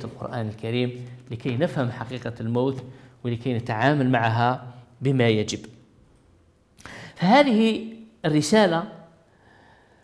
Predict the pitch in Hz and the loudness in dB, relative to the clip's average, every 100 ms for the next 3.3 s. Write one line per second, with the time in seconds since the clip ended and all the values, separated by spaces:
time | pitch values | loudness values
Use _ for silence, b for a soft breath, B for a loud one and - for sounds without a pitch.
0 | b b _ _ 147 151 180 185 185 - | b b _ _ -4 0 2 2 2 0
1 | 165 - - - 170 220 214 214 175 175 | -2 -2 -6 -4 -2 4 4 4 4 4
2 | 208 185 175 175 196 214 190 180 165 196 | 4 0 4 8 8 8 8 6 4 4
3 | 202 226 | 2 -2